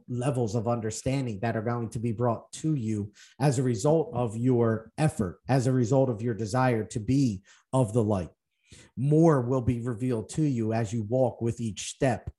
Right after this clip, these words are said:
as you, as you catch each fish presented to you at that moment, to be steady and to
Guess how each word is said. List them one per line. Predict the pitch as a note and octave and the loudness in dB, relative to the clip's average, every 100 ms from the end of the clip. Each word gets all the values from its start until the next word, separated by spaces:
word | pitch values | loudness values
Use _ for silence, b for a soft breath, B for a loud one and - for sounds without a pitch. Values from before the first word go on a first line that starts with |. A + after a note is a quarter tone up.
| A#2+ | -2
as | C#3 A#2+ | 0 0
you, | B2+ B2 B2+ A#2+ _ | -2 -4 -6 -10 _
as | B2 B2 | -2 0
you | A2+ | -2
catch | F#2 E3 B2+ - - b b | 4 6 6 0 -18 b b
each | D3+ D3 - | -2 -2 -2
fish | - D3+ A2 - _ - | 4 4 2 -8 _ 0
presented | D#3 A#2+ C#3 C3+ B2 | 2 4 0 -2 -6
to | - D3 | -4 -2
you | C3+ A#2 G#2+ B B | 0 0 -2 B B
at | C3+ C3+ | 0 2
that | C3+ A#2+ B2+ | 2 0 0
moment, | C3 A#2+ G2+ - | 0 0 -2 -4
to | - | -2
be | A2 B2+ A#2 | 0 0 0
steady | - D3 C#3+ G2 - _ _ B B - | 4 6 6 4 -4 _ _ B B -2
and | C#3+ C3+ | 0 2
to | - C#3 A#2+ | 4 4 4